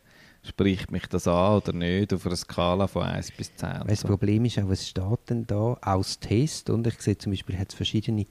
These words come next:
Speaker 2: Tests gegeben mit Namen. Aber da ich natürlich keine psychologische Fachperson bin, kann ich dir wie nicht sagen, was das für Tests sind.
Speaker 1: Mhm.
Speaker 2: Aber man hat das Intelligenzniveau getestet,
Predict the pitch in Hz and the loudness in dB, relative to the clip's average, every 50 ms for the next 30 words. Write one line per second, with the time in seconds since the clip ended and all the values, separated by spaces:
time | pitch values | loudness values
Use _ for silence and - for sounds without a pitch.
0 | _ - 104 95 113 139 - - - - 131 127 131 123 104 - - 107 95 90 | _ 0 2 4 4 2 0 -2 -4 0 0 2 2 2 0 0 0 0 2 2
1 | 87 101 113 135 147 160 - - - _ _ - - - - - - 90 - 101 | 2 4 4 4 4 4 2 -2 -10 _ _ -20 -20 -20 -16 -8 -4 0 0 2
2 | - 104 98 92 - 98 - - 101 - - 107 92 92 101 - - - 104 92 | 4 4 2 2 0 -2 -4 -6 -6 -2 0 0 2 2 0 -2 -4 -4 0 2
3 | - 104 101 104 101 92 - 104 - - 98 104 107 - - - 107 98 - 110 | 4 4 4 4 4 2 0 0 2 2 2 2 2 -2 -4 -6 -6 -2 0 2
4 | 107 107 101 104 110 104 95 - 101 95 90 - - 104 92 92 98 101 104 101 | 2 2 2 0 -2 -2 -2 -2 -2 -2 -2 -2 -2 0 0 2 2 2 2 0
5 | - - 98 101 - 101 95 95 92 - - 98 - - - - - _ - 98 | 0 0 0 0 2 2 2 2 2 0 -2 -6 -4 -4 -6 -6 -2 _ 2 4
6 | 110 113 - - - - - 120 120 127 - - - _ _ _ - - - 92 | 4 2 0 -6 -6 -2 -2 -2 -2 -2 -6 -10 -16 _ _ _ -6 -4 -2 -2
7 | 87 90 90 101 139 170 - - - 101 101 98 95 98 98 - - - - - | 0 0 2 2 0 0 -2 0 4 4 4 6 6 4 4 2 0 -6 -6 -6
8 | 104 - - - - 87 92 90 - 90 90 98 120 - - - 123 123 123 123 | -6 -6 -2 0 2 2 2 2 2 2 2 2 0 -4 -4 -2 0 0 2 2
9 | 123 123 - _ - 117 117 123 131 - - - - 165 170 | 2 0 -2 _ 2 4 4 4 2 -2 -8 -4 0 0 0